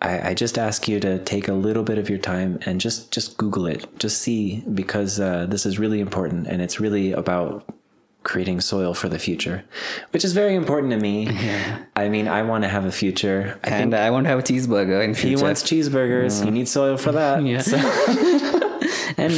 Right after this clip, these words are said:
Speaker 2: one thing is, I'm amazed at how the most complicated program... Uh, problems in the world, Sadhguru is able to make it so simple with so effective solutions. It's
Speaker 1: Mm.
Speaker 2: like, why the hell didn't I think about this before?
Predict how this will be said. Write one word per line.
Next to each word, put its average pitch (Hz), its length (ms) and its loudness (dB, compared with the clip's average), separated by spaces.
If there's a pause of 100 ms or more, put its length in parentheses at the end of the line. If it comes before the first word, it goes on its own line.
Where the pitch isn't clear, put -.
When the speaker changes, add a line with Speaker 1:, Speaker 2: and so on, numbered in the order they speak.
(120)
Speaker 2:
one 156 120 4
thing 220 100 2
is, 226 80 2
I'm 196 160 2
amazed 151 580 2
at 180 120 0
how 151 260 0 (300)
the - 100 -2
most 151 260 2
complicated 147 540 0
program... 113 440 0
Uh, 113 280 2 (320)
problems 127 380 0
in 135 60 2
the 120 60 2
world, 113 200 2
Sadhguru 135 540 2
is 139 120 -2
able 143 220 0
to 156 80 0
make 156 200 0
it 190 140 -4
so 156 160 0
simple 147 720 0
with 135 120 -2
so 139 200 2
effective 135 420 0
solutions. 127 800 0 (140)
It's 110 180 0
Speaker 1:
Mm. 156 40 2
Speaker 2:
like, 160 220 0 (500)
why 143 260 2
the 202 80 2
hell 175 240 2
didn't 170 240 2
I 143 160 2
think 139 220 0
about 110 300 2
this 110 140 -2
before? - 360 -2